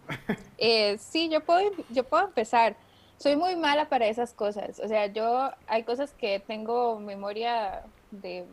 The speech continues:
Speaker 2: de pollo. Es que le dice uno que todo se olvida muy fácilmente y para otras no.
Speaker 1: Ok.
Speaker 2: Entonces,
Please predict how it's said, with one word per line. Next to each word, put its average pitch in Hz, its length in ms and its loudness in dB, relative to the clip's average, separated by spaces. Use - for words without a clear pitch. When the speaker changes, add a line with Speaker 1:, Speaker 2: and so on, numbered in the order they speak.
Speaker 2:
de 180 80 -10
pollo. 262 320 -6
Es 220 100 -18
que 262 120 -10
le 220 120 -8
dice 233 220 -10
uno 269 180 -6
que 202 120 -16
todo 202 200 -8
se 254 120 -10
olvida 240 340 -8
muy 247 220 -10
fácilmente 247 480 -12
y - 20 -16
para 175 220 -12
otras 202 300 -14
no. 269 140 -10
Speaker 1:
Ok. - 140 -12
Speaker 2:
Entonces, 214 880 -2